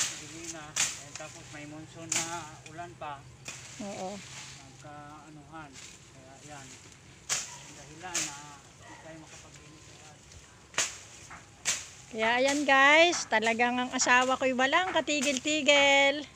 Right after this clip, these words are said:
Speaker 2: Pagkatapos sa mga alagang, ano, mga pato, tsaka turkey at manok, eto naman, ang kapaligiran naman namin ay binabaging na, ginugubat na. Dahil sa araw-araw ba naman na umuulan.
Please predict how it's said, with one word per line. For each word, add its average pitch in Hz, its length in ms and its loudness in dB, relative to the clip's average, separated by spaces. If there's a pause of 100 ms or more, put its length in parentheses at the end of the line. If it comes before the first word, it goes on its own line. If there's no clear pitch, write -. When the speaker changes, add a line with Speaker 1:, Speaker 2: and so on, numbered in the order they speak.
(1500)
Speaker 2:
Pagkatapos 262 560 4
sa 277 160 2
mga 277 400 4
alagang, 294 400 8 (380)
ano, 277 320 0
mga 269 560 0
pato, 320 380 4 (120)
tsaka 269 320 2
turkey 320 440 6
at 262 100 -10
manok, 320 480 4
eto 247 220 2
naman, 285 560 6
ang 269 80 4
kapaligiran 254 560 0
naman 254 260 0
namin 269 300 2
ay 240 80 2
binabaging 240 720 4
na, 269 180 6
ginugubat 240 880 2
na. 262 380 2 (400)
Dahil 247 340 6
sa 240 480 6
araw-araw 254 920 8
ba 247 160 6
naman 262 400 8
na 247 140 6
umuulan. 277 840 8